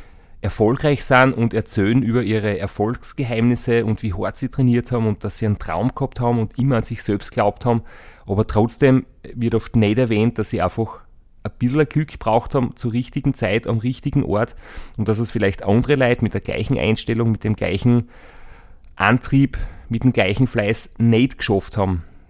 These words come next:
Das heißt, ich bin mir sehr wohl darüber bewusst, dass es bei mir einfach gut passt hat, es haben viele Zahnrädchen ineinander gegriffen,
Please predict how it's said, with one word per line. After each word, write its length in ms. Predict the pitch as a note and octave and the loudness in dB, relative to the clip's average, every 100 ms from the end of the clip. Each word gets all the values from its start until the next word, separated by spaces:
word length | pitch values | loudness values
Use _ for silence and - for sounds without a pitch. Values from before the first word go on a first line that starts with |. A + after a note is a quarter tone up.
| - _ - - - | -20 _ -20 -20 -12
Das 140 | - A2+ | -4 0
heißt, 280 | A2+ - - | 0 -2 -6
ich 120 | B2+ | -2
bin 100 | C#3 | 4
mir 100 | D3 | 4
sehr 160 | - B2 | 4 2
wohl 180 | A2+ C3+ | 2 2
darüber 220 | E3 D#3+ | 2 2
bewusst, 440 | D#3+ C#3+ E3 - | 2 0 -2 -2
dass 120 | C3+ | -2
es 440 | B2+ A#2+ - - - - - - | -2 -4 -6 -10 -14 -20 -10 2
bei 80 | |
mir 180 | B2+ C#3 | 6 6
einfach 220 | D3+ C#3 | 4 0
gut 220 | - C#3 - | 2 2 2
passt 300 | A2+ A#2+ - | -2 0 0
hat, 80 | C#3+ | 0
es 140 | C3 | 0
haben 100 | C3+ | -2
viele 260 | - C#3 C#3 | -2 -2 -2
Zahnrädchen 600 | A#2+ A2+ B2+ A#2+ - A#2 | 0 0 0 -4 -4 -2
ineinander 480 | A#2+ A#2+ G#2+ B2+ | 0 2 0 -2
gegriffen, 360 | C#3 D3 C#3 C#3 | -2 -2 0 -2